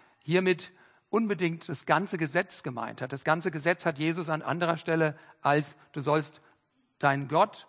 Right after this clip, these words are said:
äh, lieben von ganzem Herzen, von ganzer Seele, von ganzem Verstand und von ganzer Kraft" bezeichnet und "Du sollst deinen Nächsten lieben wie dich selbst." Diese zwei Gebote, die, äh, machen das ganze Gesetz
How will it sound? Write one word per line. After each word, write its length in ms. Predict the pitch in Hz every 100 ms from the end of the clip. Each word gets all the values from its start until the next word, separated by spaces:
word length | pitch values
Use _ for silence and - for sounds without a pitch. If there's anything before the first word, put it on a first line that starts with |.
| _ _ _ -
äh, 260 | 139 135 -
lieben 480 | 135 170 185 185 165
von 120 | 143
ganzem 280 | 139 147 139
Herzen, 580 | 143 151 - 170 160 - _
von 160 | 147
ganzer 260 | 135 131 143
Seele, 240 | 135 147
von 120 | 131 131
ganzem 420 | 135 135 135 131 _
Verstand 440 | - 120 135 135 160
und 80 |
von 140 | 120 135
ganzer 260 | 135 127
Kraft" 340 | 127 156 - - - - _
bezeichnet 580 | 151 - 147 156 165 -
und 380 | 226 302 277 -
"Du 60 | 151
sollst 300 | 151 156 -
deinen 200 | 151 143
Nächsten 360 | 160 165 -
lieben 200 | 151 147
wie 80 | 135
dich 120 | 139
selbst." 440 | - 117 117 - _ - - _ -
Diese 240 | 185 226
zwei 400 | - 165 170 170 -
Gebote, 580 | - 135 160 196 208 202 - - _ -
die, 240 | 180 202 - - -
äh, 140 | - 143
machen 340 | 143 160 175
das 220 | 160 143
ganze 320 | - 156 175 175
Gesetz 500 | 143 156 143 -